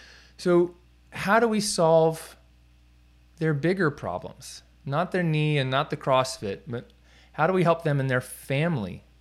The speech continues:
get better and move through life better? Like,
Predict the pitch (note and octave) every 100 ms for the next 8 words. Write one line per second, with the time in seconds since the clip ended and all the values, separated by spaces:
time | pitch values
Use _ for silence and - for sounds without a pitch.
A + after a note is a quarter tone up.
0 | _ _ _ _ _ _ _ _ _ _
1 | - B2 A2 G#2+ G2+ F#2+ F2+ - _ -
2 | G#2+ A#2+ B2 B2+ A2+ A2 G#2+ - D#3 A2
3 | C3 B2+